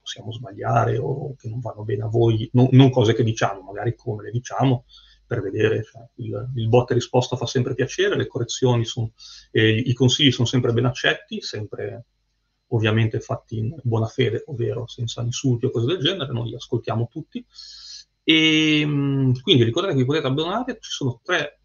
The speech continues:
mm, metodi di abbonamento, uno da due euro, uno da cinque e uno da dieci euro, e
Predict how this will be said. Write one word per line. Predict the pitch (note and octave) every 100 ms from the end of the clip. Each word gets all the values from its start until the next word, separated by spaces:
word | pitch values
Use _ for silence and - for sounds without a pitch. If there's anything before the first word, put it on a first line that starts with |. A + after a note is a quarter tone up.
| C3
mm, | B2
metodi | C3 D3 A#2+
di | A2+
abbonamento, | A2+ A#2+ D3+ D#3+ A3 A#3 -
uno | B2+ A#2
da | A#2
due | A#2+ A#2+
euro, | A2 A2 A#2+
uno | A2+
da | A#2
cinque | - B2 A#2+ B2 -
e | A#2
uno | A2
da | G#2+
dieci | A2 A#2 -
euro, | C3 B2 - _ - - - - _
e | B2 A2 G#2+ G#2 G#2+ B2+